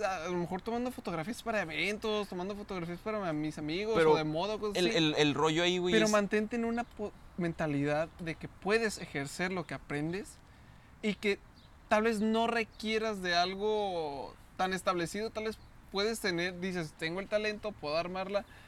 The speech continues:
Speaker 1: a lo mejor me voy a poner a, a hacer videos, me voy a poner a trabajar haciendo diseño para alguna compañía",
Speaker 2: Para
Speaker 1: o sea,
Speaker 2: redes, por ejemplo.
Speaker 1: o sea, hay muchísimas
Speaker 2: Claro.
Speaker 1: maneras de ejercer trabajo de diseñador, porque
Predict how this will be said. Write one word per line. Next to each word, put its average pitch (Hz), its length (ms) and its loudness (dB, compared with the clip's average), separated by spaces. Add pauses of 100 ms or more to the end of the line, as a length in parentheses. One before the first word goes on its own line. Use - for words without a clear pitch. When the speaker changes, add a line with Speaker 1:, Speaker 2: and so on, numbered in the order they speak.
(140)
Speaker 1:
a 156 60 -6
lo 156 100 -2
mejor 156 360 0
me 190 80 -2
voy 190 100 -2
a 185 40 -8
poner 180 360 0
a, 185 200 4
a 151 60 -6 (280)
hacer 170 260 2
videos, 202 720 2
me 160 120 -2
voy 156 140 -2
a 170 60 -4
poner 151 360 -6
a 160 60 -4
trabajar 151 680 0
haciendo 156 340 -4
diseño 160 600 0 (320)
para 151 160 2
alguna 151 260 0
compañía", 160 720 -2
Speaker 2:
Para 127 140 6
Speaker 1:
o 117 40 2
sea, 120 60 -2 (120)
Speaker 2:
redes, 123 180 4
por 113 160 0
ejemplo. 117 480 -4
Speaker 1:
o 185 80 -4
sea, 202 140 -2
hay 220 120 0
muchísimas 226 640 -2
Speaker 2:
Claro. 214 160 -2
Speaker 1:
maneras 165 400 -2
de 156 160 -8 (400)
ejercer 156 380 -10
trabajo 180 420 -4
de 170 60 -4
diseñador, 143 560 -8 (1000)
porque 165 500 0